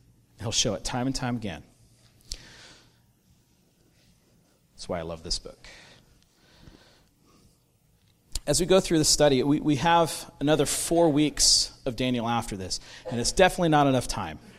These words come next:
to this. We, we were trying to move, in, in, in a Bible study I was doing, we're trying to move fast through Daniel. How long did it take us, Joel? Like eight, nine months to move fast through Daniel, 'cause there's just so much there. Um, we don't have enough time.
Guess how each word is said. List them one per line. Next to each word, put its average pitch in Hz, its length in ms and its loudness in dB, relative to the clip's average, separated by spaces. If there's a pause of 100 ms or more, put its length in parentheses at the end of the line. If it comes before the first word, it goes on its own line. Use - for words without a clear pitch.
(720)
to 107 160 -10
this. 90 360 -10
We, 180 140 2
we 196 220 2
were 208 80 6
trying 202 400 2
to 175 60 -2
move, 170 220 0
in, 156 240 -4
in, 143 280 -4
in 147 80 0
a 139 40 2
Bible 170 220 6
study 175 240 2
I 170 40 4
was 156 100 2
doing, 151 280 0
we're 127 60 -4
trying 160 220 -2
to 165 60 2
move 143 140 2
fast - 800 -2
through 117 140 -6
Daniel. 117 300 -4
How 151 100 2
long 175 160 2
did 170 100 0
it - 20 -4
take 175 140 -2
us, 165 120 -4
Joel? 165 400 0 (840)
Like 147 200 0
eight, 165 160 0
nine 160 240 4
months - 540 0
to 160 100 -2
move 165 160 4
fast 175 540 2
through 143 180 -4
Daniel, 151 280 0
'cause 127 140 -8
there's 151 140 -6
just 160 140 4
so 175 180 2
much 160 240 -2
there. 170 380 0 (600)
Um, 123 460 2 (1300)
we 170 100 4
don't 190 140 6
have 147 100 4
enough 117 140 -4
time. - 220 -12